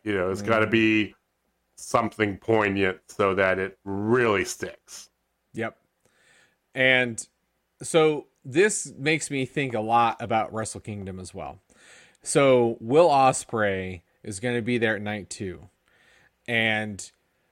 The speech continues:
Speaker 2: I f-, personally feel like if you want to build anything, you'd want to build Will Ospreay versus Okada.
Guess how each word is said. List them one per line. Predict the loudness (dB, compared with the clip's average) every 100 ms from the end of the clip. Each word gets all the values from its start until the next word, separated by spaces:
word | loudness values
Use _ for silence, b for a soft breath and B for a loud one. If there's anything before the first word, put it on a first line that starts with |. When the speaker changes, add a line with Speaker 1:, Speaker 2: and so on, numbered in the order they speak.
| _ _
Speaker 2:
I | 2 6 8 6
f-, | 0 -6
personally | 0 2 0 -2 -4
feel | 0 4 4
like | 4 0 -2 -8 -10
if | -10 -8
you | -4 -2 2 2 0 -6
want | -4 -4 -6
to | -6
build | -8 -2 6 6 6 2
anything, | -2 -6 -10 -10 -10 -14 -18 _ _ _ _ _ _ _ _ _
you'd | -4 0 0
want | 0 -2 -2
to | -6
build | 0 2 4 2 -2
Will | -4 -2
Ospreay | -2 -2 -2 -4 -8 -8
versus | -10 -12 -14 -16
Okada. | -14 0 2 2 0 -14